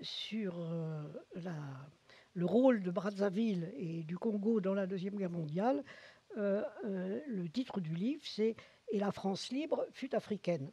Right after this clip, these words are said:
ce qui est tout à fait vrai, euh, pour, euh, la, la partie sud et pour, euh, et, et, euh, pour la re-, reconquête de l'Afrique du Nord, de l'Italie du Sud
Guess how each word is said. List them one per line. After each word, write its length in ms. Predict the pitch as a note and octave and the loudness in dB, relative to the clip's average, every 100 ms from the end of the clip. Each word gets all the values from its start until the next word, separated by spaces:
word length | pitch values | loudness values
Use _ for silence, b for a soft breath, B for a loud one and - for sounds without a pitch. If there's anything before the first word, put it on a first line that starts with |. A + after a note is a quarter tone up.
| _ _ | _ _
ce 100 | - | -8
qui 80 | F#3+ | -8
est 40 | |
tout 160 | G#3 G#3+ | -6 -6
à 80 | G#3 | -4
fait 140 | F#3+ | -4
vrai, 320 | D3 F3+ B3 - b b b _ - | -4 -4 -4 -8 b b b _ -14
euh, 280 | F#3+ F#3 F#3+ C4+ - | -10 -10 -10 -14 -14
pour, 260 | G3+ G#3 F#3 | -12 -10 -10
euh, 360 | E3 E3 E3 E3+ C#4+ A3 | -8 -8 -8 -10 -12 -10
la, 160 | E3+ D4+ | -10 -8
la 120 | D#3+ | -8
partie 340 | F#3 F3 E3+ | -10 -8 -6
sud 320 | - G#3+ A#3 | -6 -4 -2
et 60 | G3+ | -4
pour, 300 | - E3+ - | -4 -12 -8
euh, 180 | D#3 D3+ b b b b C4 | -8 -10 b b b b -12
et, 260 | D#3+ D#3 E4 D4 | -10 -10 -12 -12
et, 140 | F#3+ - _ E4+ | -14 -16 _ -10
euh, 120 | E3 C#3+ D3+ C4 G3+ | -8 -8 -12 -14 -14
pour 220 | G#3+ G3 | -12 -8
la 100 | E3+ | -8
re-, 440 | D3+ C#3+ E4 C5+ C3+ | -8 -10 -10 -10 -10
reconquête 460 | G3+ E3+ - G3+ | -6 -6 -4 -4
de 80 | F3+ | -2
l'Afrique 340 | F3 E3+ E3+ | -4 -4 -8
du 120 | C#3+ D#3 | -6 -2
Nord, 200 | F#3+ F#3+ | 0 0
de 120 | E3 | -4
l'Italie 420 | D3+ D#3+ D#3+ D#3+ | -6 -6 -6 -4
du 140 | D3 | -4
Sud 280 | D3+ - G#3 | -6 -4 -6